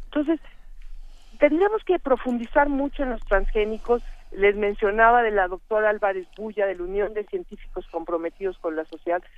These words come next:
cómo ya están hablando que esta es una tecnología chatarra con... Hay, hay cuestiones científicas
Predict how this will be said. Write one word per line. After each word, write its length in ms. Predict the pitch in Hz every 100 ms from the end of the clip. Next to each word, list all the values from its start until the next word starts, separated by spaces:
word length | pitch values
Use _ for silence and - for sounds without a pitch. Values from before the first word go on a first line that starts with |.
| - -
cómo 260 | 262 277
ya 140 | 294 262
están 240 | - 254
hablando 320 | 233 226 220
que 100 | 220
esta 160 | 226 -
es 60 | 220
una 160 | 214
tecnología 720 | - 185 185 165 165 - 180 - - - -
chatarra 500 | - - 180 175 208
con... 300 | - 170 170 - - - - - - - - - - -
Hay, 340 | 208 208 208
hay 320 | - 226 226 - -
cuestiones 520 | 214 202 - 233 247
científicas 760 | - 196 - 254 - 277 233